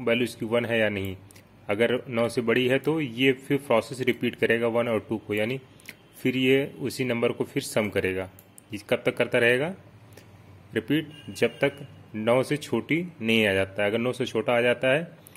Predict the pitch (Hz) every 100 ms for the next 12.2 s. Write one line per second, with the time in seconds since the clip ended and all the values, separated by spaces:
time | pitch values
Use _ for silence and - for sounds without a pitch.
0 | - - _ - 107 - 123 131 160 175
1 | - - - - - - - - - 147
2 | 165 175 - - 131 110 110 113 123 -
3 | 127 123 135 127 123 123 123 131 120 107
4 | 120 113 120 - 131 123 147 107 - -
5 | - - 110 113 117 120 113 113 - 127
6 | 113 147 175 - - - - _ _ _
7 | _ 113 107 - 117 110 113 123 113 117
8 | 123 123 135 120 113 120 117 - 113 110
9 | 110 107 107 131 175 - - - - -
10 | - - - - - - - - 110 104
11 | 107 160 190 - _ 101 104 101 101 104
12 | 92 92